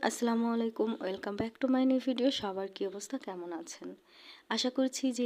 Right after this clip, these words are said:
যেখান থেকে আমার আজকের ভিডিওটি দেখছেন, সবাই অনেক বেশি ভালো আছেন। আমিও ভালো আছি আলহামদুলিল্লাহ।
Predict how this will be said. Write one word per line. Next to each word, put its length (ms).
যেখান 300
থেকে 200
আমার 160
আজকের 360
ভিডিওটি 380
দেখছেন, 320
সবাই 240
অনেক 240
বেশি 180
ভালো 160
আছেন। 240
আমিও 280
ভালো 220
আছি 120
আলহামদুলিল্লাহ। 720